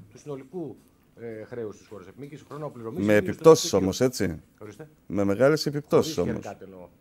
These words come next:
Speaker 1: Δεν το εξετάζετε αυτό σαν ενδεχόμενο, γιατί το ξορκίζετε; Είναι
Speaker 2: Εμείς,
Speaker 1: μια
Speaker 2: τώρα,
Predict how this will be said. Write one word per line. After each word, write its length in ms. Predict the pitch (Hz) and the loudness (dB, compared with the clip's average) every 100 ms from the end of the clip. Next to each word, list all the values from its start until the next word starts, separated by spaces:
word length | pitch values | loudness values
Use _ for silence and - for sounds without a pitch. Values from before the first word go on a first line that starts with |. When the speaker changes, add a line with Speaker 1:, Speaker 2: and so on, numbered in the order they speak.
| 95 | -18
Speaker 1:
Δεν 140 | 113 | -14
το 60 | 113 | -14
εξετάζετε 400 | 110 107 117 101 | -14 -14 -16 -16
αυτό 140 | 101 | -18
σαν 100 | 107 | -20
ενδεχόμενο, 340 | 117 117 160 147 | -18 -18 -16 -16
γιατί 180 | 143 170 | -18 -18
το 100 | 160 | -20
ξορκίζετε; 540 | 131 107 104 90 87 78 90 123 | -20 -20 -20 -20 -20 -20 -20 -12
Είναι 140 | - | -4
Speaker 2:
Εμείς, 340 | 101 131 151 - - | 2 2 2 -4 -18
Speaker 1:
μια 80 | - - | -20 2
Speaker 2:
τώρα, 340 | 117 110 82 | 6 8 6